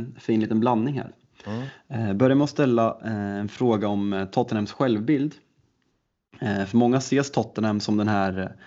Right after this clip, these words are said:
Speaker 1: eh, oskyldiga konkurrenten bland topp sex-lagen som man inte riktigt bryr sig om. Och, eh, kanske alla klubbar utan Arsenal och Chelseas favori-, så kallade favoritklubb bland, eh, topp sex. Eh,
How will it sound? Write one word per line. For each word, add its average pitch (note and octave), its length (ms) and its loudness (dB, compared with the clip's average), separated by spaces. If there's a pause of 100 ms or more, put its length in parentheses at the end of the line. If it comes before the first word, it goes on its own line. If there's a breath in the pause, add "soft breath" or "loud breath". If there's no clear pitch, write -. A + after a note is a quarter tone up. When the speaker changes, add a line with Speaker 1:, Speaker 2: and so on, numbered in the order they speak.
(540 loud breath)
Speaker 1:
eh, A2+ 220 -6
oskyldiga A#2 720 4
konkurrenten A2 1000 0
bland G#2+ 300 0
topp - 180 -4
sex-lagen G2 680 -2
som G2+ 200 0
man G2 280 0
inte A2+ 280 2
riktigt G#2+ 280 -2
bryr G#2 140 0
sig G#2+ 140 0
om. A2+ 320 0
Och, - 420 -8
eh, G2 80 0
kanske B2+ 680 0 (340)
alla A2 340 2
klubbar G2+ 400 -4
utan G2 600 -2
Arsenal G2 440 -2
och F#2+ 60 -4
Chelseas F#2+ 520 -2
favori-, A2+ 580 0
så B2+ 180 -2
kallade A#2+ 260 2
favoritklubb A#2+ 1000 -2
bland, G2 580 -2
eh, F#2+ 180 -4
topp - 240 -8
sex. - 400 -8 (600 loud breath)
Eh, A2 200 -6